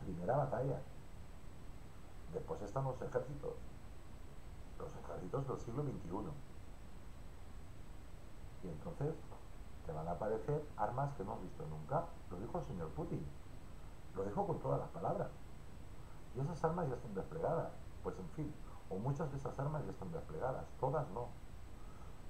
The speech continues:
Es que nos, es que vamos, están toman-, nos están vendiendo que los rusos son tontos. Los rusos son muy inteligentes, muchísimo. El desarrollo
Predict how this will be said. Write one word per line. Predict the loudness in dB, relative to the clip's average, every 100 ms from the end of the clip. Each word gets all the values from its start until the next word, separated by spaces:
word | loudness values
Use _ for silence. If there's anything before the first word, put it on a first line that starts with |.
| -4
Es | 6
que | 6
nos, | 8 2 -4
es | -4 0
que |
vamos, | 4 4 2 -4 -4 -2
están | 4 4
toman-, | 6 6 6 2 0
nos | 0 0
están | 4 4 6
vendiendo | 4 4 4 4 4
que | 4
los | 4
rusos | 2 2 0
son | -2 0
tontos. | 2 2 0 -2
Los | 0 0
rusos | 0 0
son | 2 4 6
muy | 6
inteligentes, | 4 2 0 -4 -2 -2 -2 -4 -6 -6 -6 -6 -6 -6 -6 -2
muchísimo. | -2 -2 -2 -4 -4 -4 -4 -4 -6 -6 -6 -6 -6 -4 -6 -4 4
El | 8 10
desarrollo | 8 6 6 6 6 6 4